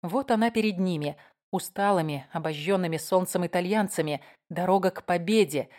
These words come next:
петляющая тропа к верной славе. Индро Монтанелли, Герберт Мэтьюс, Ивлин Во будут рассматривать в бинокле эту опасную дорогу,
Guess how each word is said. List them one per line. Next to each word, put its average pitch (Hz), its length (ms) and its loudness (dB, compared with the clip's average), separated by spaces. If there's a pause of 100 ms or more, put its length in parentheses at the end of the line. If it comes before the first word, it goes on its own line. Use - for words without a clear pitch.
(120)
петляющая 170 680 2
тропа 175 480 2 (280)
к 202 60 -4
верной 160 420 2
славе. 175 500 -2 (920)
Индро 190 400 6
Монтанелли, 190 840 2 (260)
Герберт 170 500 2
Мэтьюс, 226 600 -2 (320)
Ивлин 214 460 4
Во 165 300 -2 (360)
будут 180 360 0
рассматривать 175 680 0
в 160 80 -8
бинокле 190 480 2
эту 185 340 0
опасную 185 540 0
дорогу, 147 540 0